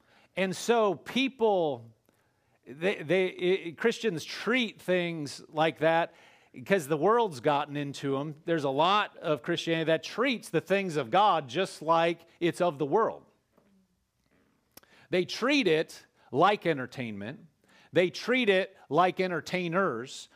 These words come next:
or people in the world looking, well, you know,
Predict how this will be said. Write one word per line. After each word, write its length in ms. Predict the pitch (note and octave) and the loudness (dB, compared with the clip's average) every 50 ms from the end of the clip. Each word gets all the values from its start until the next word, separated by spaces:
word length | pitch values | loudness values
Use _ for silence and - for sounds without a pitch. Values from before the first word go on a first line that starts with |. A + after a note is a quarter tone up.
| _ - | _ -6
or 160 | - D#3 E3 E3 | -2 0 0 0
people 460 | - - G#3 G#3 - F#3 F#3+ F#3 F#3 | 0 -2 -2 -2 -2 -2 0 0 0
in 100 | F3+ D#3+ | -2 -2
the 60 | C#3 | -4
world 500 | B2+ C3+ F3+ G#3+ G3+ E3 C#3 C#3 C#3 C3+ | -2 2 2 2 4 2 2 0 0 2
looking, 360 | D#3 F#3 F3 - F3 E3 D3+ | 0 0 0 0 -4 -2 0
well, 580 | D3 D#3+ E3 D#3+ D#3 D3+ D3 D3 D3+ D3+ - - _ _ _ _ _ _ _ _ _ _ _ _ _ _ - | 2 2 4 4 4 4 2 2 0 -2 -6 -14 _ _ _ _ _ _ _ _ _ _ _ _ _ _ -10
you 120 | C3 C#3 | -8 -6
know, 460 | C#3 C3+ B2+ C3 C3 B2+ B2+ C#3+ - | -6 -4 -4 -4 -6 -8 -10 -14 -20